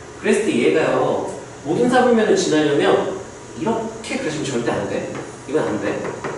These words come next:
그래서 어떻게 판단할 거냐면 이렇게 지나가야 되고, 이건 또 안 돼. 여기 딱 지나도 안 돼요.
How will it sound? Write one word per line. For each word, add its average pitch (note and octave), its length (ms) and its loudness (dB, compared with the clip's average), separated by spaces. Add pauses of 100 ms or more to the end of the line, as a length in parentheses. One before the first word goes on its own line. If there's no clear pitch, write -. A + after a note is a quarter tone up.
(140)
그래서 - 140 0
어떻게 B3 320 4
판단할 A3 340 4
거냐면 F3 460 4
이렇게 B3 640 4
지나가야 E3 480 4
되고, D#3 380 4
이건 A3+ 180 4
또 A3+ 60 2
안 A3 200 0
돼. - 280 -2 (680)
여기 E3 160 4
딱 - 100 4
지나도 F3+ 320 2
안 B2 160 2
돼요. - 340 2